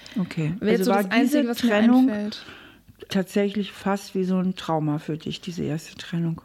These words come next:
Speaker 2: Also jetzt heute sage ich, es war eine normale Trennung. Willst
Speaker 1: Ja, aber
Speaker 2: dein
Speaker 1: damals?
Speaker 2: Ja, damals auf jeden Fall, das erste Mal verliebt gewesen. Und dann, also es war für mich auch von heute auf morgen wirklich.
Speaker 1: Mhm.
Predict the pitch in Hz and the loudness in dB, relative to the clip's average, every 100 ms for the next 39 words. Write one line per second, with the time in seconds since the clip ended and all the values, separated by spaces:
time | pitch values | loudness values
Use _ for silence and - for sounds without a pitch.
0 | - - - - - 220 190 190 - 196 | -18 -20 -20 -20 -6 -2 0 -2 -2 -2
1 | 214 214 208 208 208 208 202 196 190 196 | 0 0 -2 -2 -4 -2 0 2 0 -2
2 | 196 - 214 220 214 220 _ _ _ - | -6 -6 -2 0 -2 -6 _ _ _ -6
3 | 208 196 185 202 185 277 196 170 175 - | -2 0 0 2 2 4 2 0 -4 -14
4 | _ _ _ - 247 294 214 190 226 233 | _ _ _ 0 0 0 -2 0 0 0
5 | 226 226 226 - 240 240 220 - _ - | -2 0 0 0 0 2 0 -4 _ -12
6 | - 214 220 214 214 214 208 220 - 254 | -4 -4 -2 -2 -2 -2 -2 -2 -4 -2
7 | 254 254 254 262 - - - 214 208 214 | 0 0 0 -2 -6 -20 -6 -2 0 2
8 | 220 - 196 196 208 208 208 226 214 - | 0 0 -4 -2 -2 2 2 2 0 -2
9 | 208 208 214 202 202 202 208 254 240 247 | 0 2 2 -2 -4 -2 0 2 0 -2
10 | 269 277 - - - - - _ - 175 | -4 -4 -6 -18 -20 -20 -20 _ 0 2
11 | 165 160 | 2 0